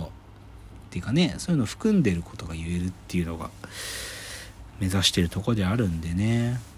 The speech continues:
これでも募集したいな。なんかあんまりこう、リスナーの皆さんにみたいなことをあんまこう積極的に言ってないんだけど、麻雀とは〇〇であるっていう、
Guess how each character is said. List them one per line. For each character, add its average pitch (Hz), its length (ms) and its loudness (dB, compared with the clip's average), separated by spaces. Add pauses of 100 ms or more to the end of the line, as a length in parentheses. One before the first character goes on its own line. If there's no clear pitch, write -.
(720)
こ - 100 -4
れ 92 60 0
で 98 80 0
も 87 180 2
募 - 40 0
集 - 180 0
し - 100 0
た 165 180 4
い 139 60 4
な。 101 440 2 (680)
な 107 80 0
ん - 40 0
か 95 160 2
あ - 40 2
ん 165 120 6
ま 170 100 6
り 170 220 4
こ 135 240 4
う、 117 100 0
リ 120 140 -2
ス - 160 2
ナ 143 160 6
ー - 20 6
の 151 120 6
皆 151 200 6
さ - 180 0
ん 101 140 4
に 98 240 2
み 101 80 -2
た 90 120 0
い - 20 2
な 87 80 2
こ 85 120 -8
と 82 60 -4
を 85 160 -6
あ 104 60 -6
ん 113 80 0
ま 123 180 0 (720)
こ - 80 -2
う 104 40 0
積 - 200 -4
極 - 220 0
的 143 260 0
に 135 80 6
言 117 80 4
っ 117 40 -4
て - 180 -2
な 156 100 6
い 160 60 8
ん 131 40 6
だ 98 100 4
け 92 120 2
ど、 87 180 0 (560)
麻 160 300 6
雀 190 300 8
と 190 160 4
は 151 120 6
〇 113 280 6
〇 135 280 6
で 95 140 4
あ 95 100 4
る 92 80 4
っ 92 40 4
て - 300 -6
い 87 460 0
う、 92 40 -8